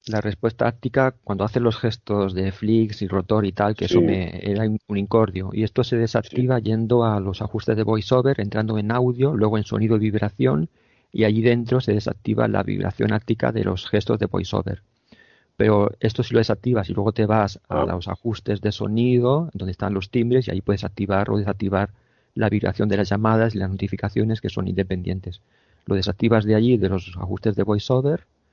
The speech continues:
Speaker 1: y en,
Speaker 2: Ajá.
Speaker 1: en ajustes de audio allí los deja, lo dejas activado.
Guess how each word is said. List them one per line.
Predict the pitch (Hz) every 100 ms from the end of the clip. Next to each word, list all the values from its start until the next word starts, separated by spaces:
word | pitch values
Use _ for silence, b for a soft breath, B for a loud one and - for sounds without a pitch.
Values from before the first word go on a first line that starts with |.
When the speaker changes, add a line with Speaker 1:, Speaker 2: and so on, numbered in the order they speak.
| _ _ _ _ _
Speaker 1:
y | 123 120 107 101 95 -
en, | -
Speaker 2:
Ajá. | 78 80 78 - _ -
Speaker 1:
en | 92 90 87 -
ajustes | 87 95 107
de | 98
audio | 98 101 101 104
allí | 98 101
los | 101
deja, | 98 98 87 87
lo |
dejas | 87 82 92
activado. | 92 - - 98